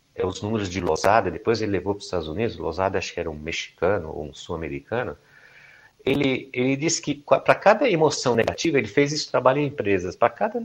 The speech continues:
emoção negativa, a proporção é de três. Precisamos de três emoções positivas pra compensar isso. O ideal seria seis. E você é um dos colaboradores, né?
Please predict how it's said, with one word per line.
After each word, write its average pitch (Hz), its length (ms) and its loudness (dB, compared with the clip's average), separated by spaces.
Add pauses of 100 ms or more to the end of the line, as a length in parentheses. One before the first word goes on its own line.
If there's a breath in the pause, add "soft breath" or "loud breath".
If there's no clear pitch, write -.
(160)
emoção 123 480 0
negativa, 101 720 -2 (320 soft breath)
a 101 80 2
proporção 135 480 2
é 165 80 4
de 170 140 0
três. - 760 2
Precisamos 139 280 0
de 139 100 -2
três 180 720 0 (160)
emoções 131 640 -2
positivas 120 760 -4
pra 110 160 0
compensar 107 680 0
isso. - 340 -8 (480 soft breath)
O 95 120 0
ideal 139 560 8
seria 139 380 2
seis. - 880 0 (720)
E 101 100 -6
você 120 300 4
é 156 40 8
um 165 100 6
dos 170 180 -2
colaboradores, 160 960 6
né? - 120 -8